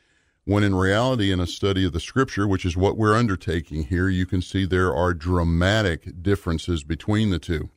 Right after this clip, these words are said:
Yes, there are commonalities, and in most of these cases, it's Jesus Christ and his death, burial, and resurrection.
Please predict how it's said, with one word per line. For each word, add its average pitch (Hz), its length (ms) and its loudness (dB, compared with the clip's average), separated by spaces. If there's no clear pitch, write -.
Yes, 104 300 2
there 98 180 4
are 90 60 4
commonalities, 98 960 0
and 90 100 2
in 85 140 0
most 95 260 0
of 87 80 -2
these 82 160 -2
cases, 92 500 -2
it's 90 200 0
Jesus 85 580 0
Christ 92 640 -4
and 87 140 0
his 90 220 0
death, 92 260 2
burial, 92 320 0
and 87 100 0
resurrection. 87 760 -2